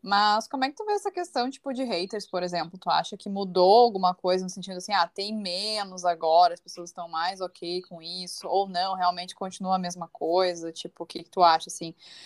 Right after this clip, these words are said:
Eu sei que doze anos é muita coisa pra lembrar, mas enfim, né, tentando fazer aí um, <laughs> um review de doze anos.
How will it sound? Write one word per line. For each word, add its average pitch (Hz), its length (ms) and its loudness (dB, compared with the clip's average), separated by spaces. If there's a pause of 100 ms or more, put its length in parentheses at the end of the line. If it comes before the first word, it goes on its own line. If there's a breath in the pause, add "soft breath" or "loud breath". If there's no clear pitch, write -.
(160 loud breath)
Eu 208 80 -2
sei 254 100 2
que 254 80 -2
doze 277 240 6
anos 269 180 6
é 269 40 4
muita 254 240 -4
coisa 240 260 -2
pra 233 140 0
lembrar, 214 340 2
mas 180 160 -4
enfim, 185 220 -8
né, 175 160 -6
tentando 175 400 -14
fazer 180 360 -6
aí 175 180 -4
um, 190 360 -10
<laughs> - 720 4
um 285 200 4
review 269 500 2
de 269 100 -4
doze 240 320 0
anos. 233 560 -6